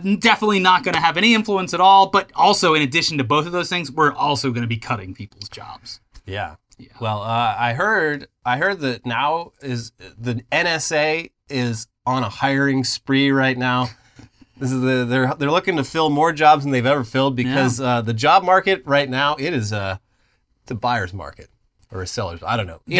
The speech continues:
Speaker 2: It, there's a lot of skillful tech people
Speaker 1: Now, I've seen the, uh, the
Speaker 2: in need of work.
Speaker 1: the very rage-inducing quote,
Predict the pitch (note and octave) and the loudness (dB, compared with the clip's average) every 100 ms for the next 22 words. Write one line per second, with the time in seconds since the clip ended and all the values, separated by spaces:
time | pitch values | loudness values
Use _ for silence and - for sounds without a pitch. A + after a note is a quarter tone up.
0 | G3 G3 _ E3+ F3+ B3+ C#4+ - - A#3 | 2 0 _ 0 4 6 6 4 -2 2
1 | G3+ D3 B2+ F3+ - C#3+ A#2 A#2+ F3+ A3 | 2 0 0 -2 0 -2 0 0 4 4
2 | F#3 G#3+ G#3+ C4+ C4 G#3 A3+ G#3 F3+ D#3+ | 6 2 4 6 8 6 4 4 6 4
3 | C#3+ D#3+ E3+ F3 D3+ B2 C#3+ F#2+ _ _ | 0 -2 2 2 2 2 0 -2 _ _
4 | _ D3 E3 E3+ D#3+ C3+ G#3+ G#3+ F#3+ D#3+ | _ -6 -2 -2 -2 4 6 6 2 0
5 | D#3 F#3+ G3 E3+ E3+ C#3+ D#3+ - D#3 C#3+ | 2 4 2 0 -2 -4 -4 -2 0 2
6 | C#3+ C#3 C3+ - - - D#3 D3 C#3 | 4 2 0 -4 -10 -2 2 2 0